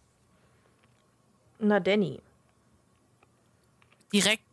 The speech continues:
Speaker 2: also
Speaker 1: Danny hat sie uns
Speaker 2: ku-, kurz
Speaker 1: gegeben.
Speaker 2: bevor ihr los gewesen seid oder am Tag, oder?
Speaker 1: Nein, schon ein paar Tage vorher.
Speaker 2: Und er hat aber gesagt, an dem Montag nach dem Abendessen sollt ihr los, oder habt ihr das für euch entschieden?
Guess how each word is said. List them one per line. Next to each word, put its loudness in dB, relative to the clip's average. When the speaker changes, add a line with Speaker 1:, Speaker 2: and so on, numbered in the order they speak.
Speaker 2:
also 2
Speaker 1:
Danny 2
hat -2
sie -2
uns -4
Speaker 2:
ku-, -6
kurz 0
Speaker 1:
gegeben. -4
Speaker 2:
bevor 0
ihr 2
los 2
gewesen 0
seid 0
oder 0
am -2
Tag, 0
oder? -4
Speaker 1:
Nein, 2
schon 0
ein -2
paar -2
Tage -4
vorher. -6
Speaker 2:
Und 0
er 2
hat 0
aber 0
gesagt, -2
an 0
dem 0
Montag 0
nach -2
dem -6
Abendessen -2
sollt 0
ihr 2
los, 0
oder 0
habt -2
ihr -8
das 2
für -8
euch -6
entschieden? -16